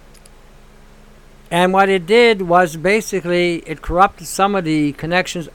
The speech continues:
of the other strands that were there. Anyway, number turned out to about two hundred and sixteen thousand.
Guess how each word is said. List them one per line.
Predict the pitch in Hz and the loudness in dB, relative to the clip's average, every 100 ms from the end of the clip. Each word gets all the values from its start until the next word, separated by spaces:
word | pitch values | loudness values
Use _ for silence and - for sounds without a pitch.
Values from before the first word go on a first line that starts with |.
| - | -2
of | 165 175 156 143 | 2 2 0 -4
the | 156 | -2
other | 165 160 151 139 - - - | -2 -2 -4 -8 -18 -20 -20
strands | - - 170 175 165 139 | -16 -4 0 0 -2 -6
that | 120 | -6
were | 135 | -6
there. | 143 214 190 113 - - | 0 2 2 0 -6 -2
Anyway, | 226 269 175 127 123 123 - - - - - - - - | 2 4 4 4 0 -6 -14 -20 -20 -20 -20 -20 -16 -2
number | 208 269 262 | 2 4 4
turned | - 240 226 | 2 0 4
out | 226 226 | 2 2
to | 196 | 0
about | 180 - | -2 0
two | 214 | 0
hundred | 220 208 185 | 0 0 -2
and | 151 147 | -6 -6
sixteen | - 180 - 185 180 175 175 156 - - - - - - - | -6 -8 -8 -8 -6 -6 -8 -12 -18 -20 -20 -20 -20 -20 0
thousand. | 170 170 143 104 | 4 4 2 -4